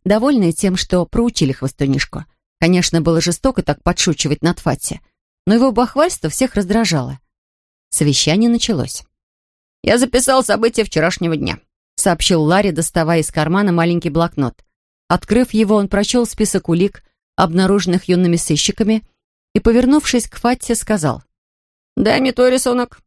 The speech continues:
Мы должны спрятать его вместе с моими записями и клочком ткани в укромном месте. Это очень важные материалы в нашем расследовании. Где мы их будем хранить?» «Здесь, в беседке», —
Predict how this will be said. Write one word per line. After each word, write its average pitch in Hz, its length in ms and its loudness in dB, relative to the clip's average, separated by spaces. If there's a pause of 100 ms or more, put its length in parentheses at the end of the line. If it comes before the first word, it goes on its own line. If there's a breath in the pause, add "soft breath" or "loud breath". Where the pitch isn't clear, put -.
Мы 165 120 -4
должны 175 320 0
спрятать 190 500 -2
его 190 160 2
вместе 180 320 -2
с 185 100 -4
моими 170 240 2
записями 165 640 -4 (260)
и - 80 -2
клочком 170 520 0
ткани 226 320 -2
в 180 80 2
укромном 214 580 0
месте. 151 500 -2 (280)
Это - 180 0
очень 190 200 0
важные 214 320 2
материалы 151 440 0
в - 20 -8
нашем 147 260 -2
расследовании. 139 640 -2 (540)
Где 196 200 2
мы 214 120 2
их 202 100 0
будем 196 240 0
хранить?» 190 500 -2 (880)
«Здесь, 151 360 2
в 139 40 -8
беседке», — 151 640 -2